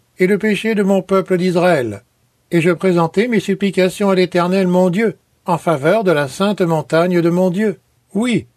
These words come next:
pendant que je parlais dans la prière, même l'homme Gabriel,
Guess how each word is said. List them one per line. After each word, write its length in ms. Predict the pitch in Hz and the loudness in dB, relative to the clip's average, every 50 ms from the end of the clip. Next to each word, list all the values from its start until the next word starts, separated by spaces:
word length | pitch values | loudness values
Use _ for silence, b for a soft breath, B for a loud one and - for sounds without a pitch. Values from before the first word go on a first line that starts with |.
| _ _ _ _ - | _ _ _ _ -2
pendant 340 | 180 185 185 226 262 269 | 0 0 2 0 0 -2
que 120 | 202 233 202 | -2 0 0
je 100 | 185 196 | 2 2
parlais 400 | 175 - 185 165 156 156 196 240 | 2 2 0 0 2 2 0 0
dans 120 | 226 214 | 0 0
la 120 | 214 208 180 | -2 -2 -2
prière, 680 | - - 190 156 135 135 147 180 226 208 143 107 - _ _ _ _ _ _ - | -2 -2 -2 -2 -2 -2 -2 -2 -2 -4 -8 -10 -14 _ _ _ _ _ _ -2
même 280 | 170 233 254 226 190 | 0 0 2 2 2
l'homme 380 | 170 160 185 185 170 151 139 139 | 2 4 2 2 0 0 -4 -2
Gabriel, 680 | 143 151 147 143 151 156 143 131 123 113 107 107 110 | -2 -2 0 0 0 0 0 0 -2 -2 -4 -6 -8